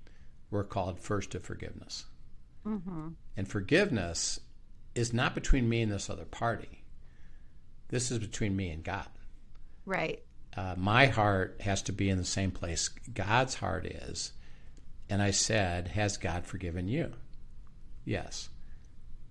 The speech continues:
Speaker 1: "Has he forgiven everybody?" Uh, yes.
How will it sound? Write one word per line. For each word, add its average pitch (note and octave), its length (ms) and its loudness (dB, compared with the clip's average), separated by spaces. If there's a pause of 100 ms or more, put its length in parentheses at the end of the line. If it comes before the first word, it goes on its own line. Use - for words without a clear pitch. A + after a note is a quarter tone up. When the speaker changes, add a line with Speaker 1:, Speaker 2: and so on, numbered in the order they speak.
(160)
Speaker 1:
"Has G#2+ 200 4
he G#2+ 80 6
forgiven G2+ 540 4
everybody?" - 680 2 (1200)
Uh, F2+ 320 0
yes. A#2+ 500 -2